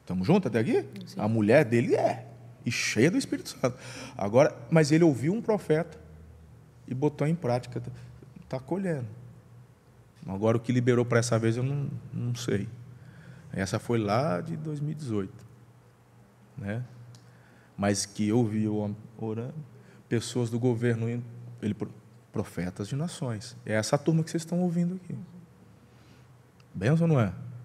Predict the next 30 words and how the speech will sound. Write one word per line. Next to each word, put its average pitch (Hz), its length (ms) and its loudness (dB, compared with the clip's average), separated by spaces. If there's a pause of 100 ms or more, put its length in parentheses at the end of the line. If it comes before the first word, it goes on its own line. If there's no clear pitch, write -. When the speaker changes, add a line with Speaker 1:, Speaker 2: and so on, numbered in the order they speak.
(300)
Speaker 1:
Aí 101 180 -2
aprende, 190 380 2
né, 170 100 2
gente? 120 340 -2 (1400)
Né? 110 280 -4 (720)
Porque - 220 -6
leão 107 380 2
anda 151 120 0
com 175 160 -2
leão. 123 300 0 (100)
Já 87 100 -6
spoiler 92 420 -4
de 110 120 -6
hoje 127 140 -4
à 175 60 -4
noite, 95 420 -10
já. - 300 -16 (600)
Eita. 101 520 -10 (720)
<laughs> 170 400 -6
Muito 302 180 2
bem, 196 260 8
acho - 120 -2
que 196 60 4
a - 20 6
gente 185 100 8
já 196 60 8
falou 277 160 4
bastante, - 400 6
né, 226 80 6
gente? 160 400 4